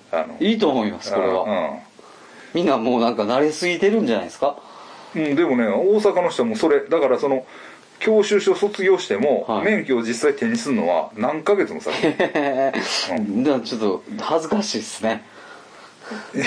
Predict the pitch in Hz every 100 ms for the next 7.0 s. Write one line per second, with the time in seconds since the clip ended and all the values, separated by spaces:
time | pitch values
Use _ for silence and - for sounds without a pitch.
0 | - 214 220 233 240 233 - 165 139 135
1 | 120 98 127 135 110 101 123 113 127 120
2 | 98 98 95 82 82 - 139 135 139 -
3 | 143 - 147 131 131 - 147 - 113 110
4 | 139 123 - 147 - - - - 107 107
5 | 175 175 165 190 190 180 170 151 151 156
6 | 165 127 117 - 147 85 - 127 113